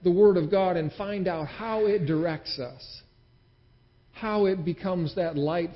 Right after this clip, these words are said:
for our path. Uh, and with that, uh, as, as you have a path laid out before you, it's not just enough to recognize the path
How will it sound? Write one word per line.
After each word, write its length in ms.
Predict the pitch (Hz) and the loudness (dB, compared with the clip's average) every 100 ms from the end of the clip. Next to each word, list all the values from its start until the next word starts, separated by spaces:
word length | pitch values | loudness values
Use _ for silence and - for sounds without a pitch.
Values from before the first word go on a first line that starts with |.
| - | -6
for 160 | 151 | -4
our 160 | 147 131 | -2 -6
path. 460 | - 170 127 - - _ _ _ _ _ _ _ _ _ _ _ _ _ _ _ _ _ - | -8 -10 -10 -12 -18 _ _ _ _ _ _ _ _ _ _ _ _ _ _ _ _ _ -14
Uh, 220 | 143 139 - | -12 -12 -10
and 340 | 170 156 147 180 | -8 -4 -4 0
with 240 | 214 127 | 0 0
that, 360 | 131 117 - - _ | -6 -6 -12 -20 _
uh, 200 | 156 139 139 _ - | -10 -10 -12 _ -12
as, 400 | 170 165 147 - _ _ _ | -6 -6 -8 -14 _ _ _
as 280 | 175 180 156 | -2 -2 0
you 160 | 175 | 0
have 340 | 160 190 208 185 | 0 -2 -2 0
a 160 | 165 | 0
path 460 | 156 - 226 233 202 202 | -2 -4 -4 -4 -6 -4
laid 260 | 180 185 | 0 2
out 320 | 180 180 180 160 | 2 0 -2 -2
before 400 | 139 220 220 170 | 0 2 4 4
you, 300 | 120 120 131 - - | 0 -4 -6 -12 -2
it's 180 | 185 - | -2 0
not 240 | 240 240 | -4 -4
just 360 | 170 277 - 233 | -4 -2 -2 0
enough 260 | 196 202 196 - | 0 0 -2 0
to 120 | 165 | 0
recognize 800 | 214 262 262 202 151 127 120 - | 2 0 -2 -2 -4 -4 -8 -10
the 80 | 127 | -14
path 420 | - 123 117 165 | -14 -10 -10 -10